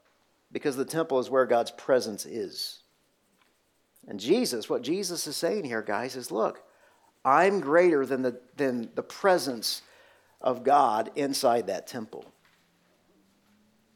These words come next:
What the Jews didn't realize is that the temple merely represents the presence of God, while Jesus is God. So verse seven,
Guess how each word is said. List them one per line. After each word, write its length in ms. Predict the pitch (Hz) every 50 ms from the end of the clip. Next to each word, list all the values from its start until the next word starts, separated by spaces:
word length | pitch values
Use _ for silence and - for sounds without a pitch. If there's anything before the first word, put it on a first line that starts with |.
| _ _
What 180 | - 147 147 -
the 60 | 151
Jews 260 | 135 170 185 180 -
didn't 220 | - 185 175 156 147
realize 600 | 165 180 196 180 165 156 147 147 151 147 139 143
is 120 | 143 123
that 180 | 143 143 139 143
the 60 | 127
temple 420 | - - 175 190 185 170 156 135
merely 460 | 135 143 156 175 180 180 165 160 147
represents 800 | 127 123 156 156 151 - 151 143 123 107 101 123 160 196 185 - -
the 100 | - 202
presence 520 | - - 165 170 170 160 165 160 139 -
of 140 | 131 104 -
God, 380 | - 104 95 87 92 98 - - - - - - - - - _
while 200 | - 113 107 113
Jesus 600 | 101 104 120 135 147 147 120 120 123 110 - - - _ -
is 600 | 135 139 147 143 120 101 87 85 87 - - - _ _
God. 300 | - 87 80 58 50 50 - - _ _ _ _ _ _ _ _ _ _ _ _ _ _ _ _ _ _ _ _ _ _ _ _ _ _ _ _ _ _ _ _ _ _ _ - - _ _ _ _ _ _ _ _ _ _ - - - _ _ _ _ _ _ _ _ -
So 160 | - 208 190
verse 200 | 214 220 208 -
seven, 460 | - 240 247 233 202 196 196 196